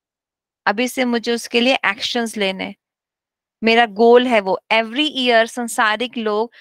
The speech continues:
थर्टी फर्स्ट दिसंबर को क्या बनाते हैं? न्यू ईयर रेजोल्यूशन।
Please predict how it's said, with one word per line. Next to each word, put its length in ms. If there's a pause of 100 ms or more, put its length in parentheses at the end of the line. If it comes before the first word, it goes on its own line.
(240)
थर्टी 200
फर्स्ट 200
दिसंबर 440
को 120
क्या 240
बनाते 460
हैं? 80 (360)
न्यू 320
ईयर 240
रेजोल्यूशन। 720